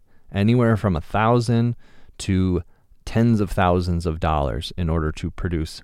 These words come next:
per episode when you're working with a full-service agency. The second type of help you can get is a technical solution, or what I consider a technical solution.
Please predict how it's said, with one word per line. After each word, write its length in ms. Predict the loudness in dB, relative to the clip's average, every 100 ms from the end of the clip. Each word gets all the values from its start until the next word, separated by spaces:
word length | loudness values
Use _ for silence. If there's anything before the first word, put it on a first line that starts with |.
| -10
per 340 | -4 0 0 0
episode 600 | -4 -6 -6 -6 -6 -6
when 180 | -4 -4
you're 240 | -4 -6 -6
working 400 | -6 -4 -4 -4
with 220 | -4 -8 -10
a 140 | -10
full-service 680 | -6 -4 -4 -6 -8 -8 -8
agency. 540 | -8 -8 -10 -10 -12 -16 -20 _ _ -20 -20 -20 _
The 100 | -6
second 280 | 0 0 2
type 180 | 0 2
of 80 | 2
help 220 | 2 2
you 80 | 0
can 120 | 0
get 200 | 0 0
is 160 | 0 0
a 80 |
technical 600 | -2 -4 -6 -2 -4 -4
solution, 480 | -6 -6 -6 -4 -4
or 120 | -2
what 100 | 0
I 140 | 2 0
consider 340 | -2 -4 -2
a 140 | -4 -4
technical 480 | -8 -8 -10 -12
solution. 500 | -10 -10 -10 -10 -12